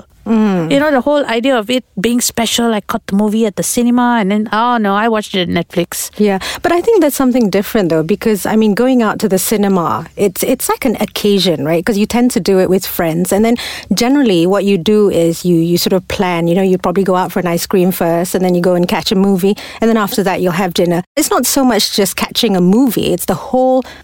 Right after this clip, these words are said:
Speaker 1: outing experience. Make it an occasion.
Speaker 2: Some of the best memories are made. I
Speaker 1: That's
Speaker 2: mean, I'm
Speaker 1: right.
Speaker 2: sure you do remember some of the best memories you had. You know, you, what,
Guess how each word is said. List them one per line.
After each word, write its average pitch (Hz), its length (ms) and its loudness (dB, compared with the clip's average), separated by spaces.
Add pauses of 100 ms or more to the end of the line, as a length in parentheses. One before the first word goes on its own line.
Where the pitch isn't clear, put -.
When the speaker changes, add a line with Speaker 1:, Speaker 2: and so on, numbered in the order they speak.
Speaker 1:
outing 214 540 0
experience. 185 840 0
Make 208 300 0
it 233 140 -2
an 180 120 0
occasion. 175 880 -2
Speaker 2:
Some 320 220 -2
of 254 80 -4
the 196 80 -2
best 190 260 -2
memories 202 480 0
are 147 80 -2
made. 170 240 -2
I 190 100 -2
Speaker 1:
That's 214 40 2
Speaker 2:
mean, 254 160 2
I'm 233 120 2
Speaker 1:
right. 240 80 -2
Speaker 2:
sure 311 120 0
you 262 240 4
do 233 160 2
remember 190 480 0
some 190 220 -4
of 170 200 -6
the 151 140 -4 (160)
best 196 280 -4
memories 180 480 -2
you 180 80 0
had. 175 280 -4
You 170 100 -4
know, 180 100 0
you, 185 140 0
what, 294 180 -2